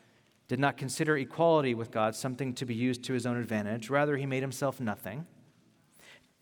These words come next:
by taking the very nature of a servant, being made in human likeness." And being found in appearance as a man, he humbled himself by becoming obedient, obedient to death,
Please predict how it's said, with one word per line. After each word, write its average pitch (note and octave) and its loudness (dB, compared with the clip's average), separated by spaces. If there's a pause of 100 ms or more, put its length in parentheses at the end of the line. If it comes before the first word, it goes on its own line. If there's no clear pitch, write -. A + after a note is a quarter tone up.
(100)
by - 4
taking D3 0
the B2+ -2
very C3+ 2
nature B2 -2
of B2 -4
a B2+ -4
servant, A#2 -6 (880)
being C3 0
made C3 2
in C3 0
human B2 0
likeness." A2 -6 (540)
And B2 2
being C#3+ 4
found C#3 0
in D#3 -2
appearance D3 -4
as D3 -6
a D#3 -2
man, G#2+ -2
he A2 -10
humbled A#2+ -2
himself G2 -8 (440)
by - -6
becoming B2 -2
obedient, B2 0
obedient B2+ -2
to C#3+ -4
death, G#2 -6